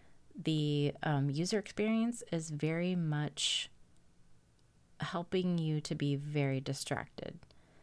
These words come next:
Now, I'm not going to say that, I, I, I guess I don't like it when people say, "Well, Instagram's, uh,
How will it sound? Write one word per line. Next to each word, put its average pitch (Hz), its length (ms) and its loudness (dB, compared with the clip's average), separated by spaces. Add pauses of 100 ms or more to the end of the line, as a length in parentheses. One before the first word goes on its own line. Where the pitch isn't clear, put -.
(120)
Now, 151 240 2
I'm 170 200 2
not 180 260 2 (200)
going 175 240 0
to - 140 -6
say 151 460 -2
that, 139 560 -2 (960)
I, - 100 4 (140)
I, 170 200 4 (240)
I 175 80 6
guess 180 200 0
I 208 60 6
don't 180 240 2
like 160 220 0
it - 60 0
when 165 140 0
people 156 280 -4
say, 147 280 0 (400)
"Well, 202 440 4 (400)
Instagram's, 165 1120 0 (300)
uh, 143 460 0